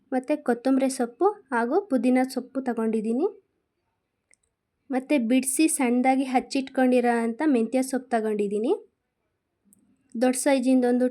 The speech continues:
ಟೊಮೊಟೊ ಸಣ್ಣದಾಗಿ ಹಚ್ಚಿಟ್ಕೊಂಡಿದ್ದೀನಿ. ಹಾಗೆಯೇ ಉದ್ದು ಕಚ್ಚಿಟ್ಕೊಂಡಿರೋ ಅಂಥ ಈರುಳ್ಳಿ ತಗೊಂಡಿದ್ದೀನಿ. ಮತ್ತು ಒಂದು ಬೌಲು ಬಟಾಣಿ ತಗೊಂಡಿದ್ದೀನಿ.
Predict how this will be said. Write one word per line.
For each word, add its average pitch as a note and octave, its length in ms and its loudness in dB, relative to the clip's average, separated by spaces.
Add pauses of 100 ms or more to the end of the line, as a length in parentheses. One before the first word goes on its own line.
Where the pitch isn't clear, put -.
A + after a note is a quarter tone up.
ಟೊಮೊಟೊ A#3+ 460 0
ಸಣ್ಣದಾಗಿ A#3+ 580 0
ಹಚ್ಚಿಟ್ಕೊಂಡಿದ್ದೀನಿ. A3+ 920 -2 (1600)
ಹಾಗೆಯೇ C#4 480 6 (100)
ಉದ್ದು A#3 240 0 (120)
ಕಚ್ಚಿಟ್ಕೊಂಡಿರೋ B3+ 840 2
ಅಂಥ A3+ 160 -4 (200)
ಈರುಳ್ಳಿ A#3+ 420 2
ತಗೊಂಡಿದ್ದೀನಿ. G#3+ 680 0 (1080)
ಮತ್ತು B3+ 340 0 (380)
ಒಂದು C4+ 220 4
ಬೌಲು A#3+ 300 4 (120)
ಬಟಾಣಿ A#3 480 0
ತಗೊಂಡಿದ್ದೀನಿ. A3 600 0